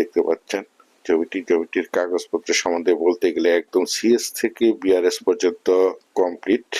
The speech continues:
সম্পূর্ণ কাগজপত্র খাজনা খারিজ কমপ্লিট করা রয়েছে। তাছাড়া আপনারা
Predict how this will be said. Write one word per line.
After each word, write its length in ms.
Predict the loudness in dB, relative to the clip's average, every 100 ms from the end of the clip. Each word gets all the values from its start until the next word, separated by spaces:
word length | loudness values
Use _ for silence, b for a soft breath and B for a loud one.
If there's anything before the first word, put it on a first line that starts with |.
| -10 _ B B B B B B
সম্পূর্ণ 480 | -4 -4 0 -2 0 0 -2 -4
কাগজপত্র 500 | -4 -2 -2 -2 -2 -4
খাজনা 340 | -4 -6 -4
খারিজ 260 | -2 -2 -2
কমপ্লিট 380 | -2 -4 -2 -4
করা 200 | 0 0 2
রয়েছে। 320 | 2 2 -2 -2
তাছাড়া 360 | -4 0 2 4 2 0 -4
আপনারা 260 | -2 -2